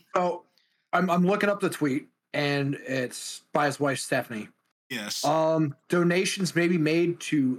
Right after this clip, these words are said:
Speaker 1: momcares dot org in Baltimore, which
Speaker 2: Uh,
Speaker 1: is
Speaker 2: Baltimore,
Speaker 1: Lance
Speaker 2: yeah.
Speaker 1: Reddick's, yeah, it's Lance Reddick's hometown.
Speaker 2: Close in geographic, geographic proximity, I guess.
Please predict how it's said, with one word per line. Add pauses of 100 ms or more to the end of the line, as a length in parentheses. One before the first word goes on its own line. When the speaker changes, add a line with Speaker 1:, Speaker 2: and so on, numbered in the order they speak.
(100)
Speaker 1:
momcares
dot
org (120)
in (140)
Baltimore, (120)
which
Speaker 2:
Uh,
Speaker 1:
is
Speaker 2:
Baltimore,
Speaker 1:
Lance
Speaker 2:
yeah.
Speaker 1:
Reddick's, (200)
yeah, (140)
it's
Lance
Reddick's
hometown.
Speaker 2:
Close
in
geographic, (380)
geographic
proximity,
I (200)
guess.